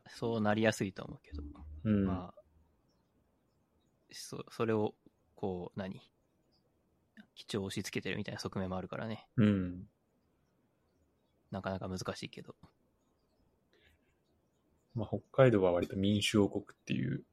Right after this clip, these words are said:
Speaker 2: 民主党が歴史的に強い土地柄なんで、そういうのもあるかもしれないけど。
Speaker 1: あ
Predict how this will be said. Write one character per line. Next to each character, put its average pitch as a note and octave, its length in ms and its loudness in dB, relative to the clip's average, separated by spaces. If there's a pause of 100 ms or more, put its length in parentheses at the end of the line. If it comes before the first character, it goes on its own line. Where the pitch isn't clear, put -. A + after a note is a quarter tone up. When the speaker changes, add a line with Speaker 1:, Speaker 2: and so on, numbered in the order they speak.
(760)
Speaker 2:
民 G2 280 0
主 - 100 -6
党 G2 140 2
が F#2+ 100 4
歴 F2+ 160 0
史 - 80 -6
的 G2+ 140 -4
に G2 120 0
強 G2+ 280 2
い F#2 80 -2
土 - 120 -8
地 - 140 -4
柄 - 180 -2
な A#2 120 -4
ん - 100 -12
で、 - 220 -6 (640)
そ - 140 -2
う G2 60 4
い - 20 2
う - 20 2
の F#2 80 -2
も F2+ 80 -2
あ F2+ 40 -2
る - 80 -10
か A#1 80 -12
も - 80 -8
し - 120 -4
れ A#1+ 60 -2
な B1 100 -4
い - 60 -8
け - 100 -14
ど。 - 140 -4 (2000)
Speaker 1:
あ F#2+ 600 0